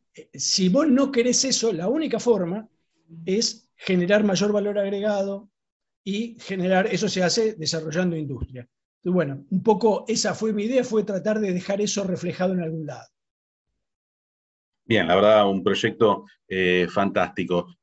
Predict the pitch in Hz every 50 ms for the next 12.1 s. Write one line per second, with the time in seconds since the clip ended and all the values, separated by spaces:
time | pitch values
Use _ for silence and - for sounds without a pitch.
0 | _ _ 107 104 104 104 101 104 104 101 101 - 107 117 135 175 180 - - 131
1 | 127 120 117 117 117 - - 104 110 107 110 147 147 - 151 139 123 117 110 -
2 | - 107 95 - - - 82 80 82 85 - _ - - - 101 101 104 104 104
3 | 101 98 98 87 - 90 92 117 156 180 180 160 127 113 110 107 117 135 156 160
4 | 143 127 127 - 120 120 143 147 143 - - 139 131 127 123 123 120 120 120 -
5 | - - - - 147 143 - 127 - 294 262 240 247 247 214 247 247 240 220 -
6 | - 240 - 220 208 214 247 247 240 247 - - _ _ _ _ - - - 185
7 | 180 185 202 208 214 214 202 180 175 185 180 180 175 196 190 175 156 160 170 175
8 | 190 214 240 240 - _ _ _ _ _ _ _ _ _ _ _ 180 175 170 170
9 | 170 175 175 170 180 196 202 202 214 202 - - - - _ _ 160 165 165 156
10 | 147 139 - - - 147 123 139 - - - - - - 175 175 180 175 165 143
11 | 147 - - _ - - - _ - 160 120 185 180 - 160 151 170 175 151 143
12 | 139 -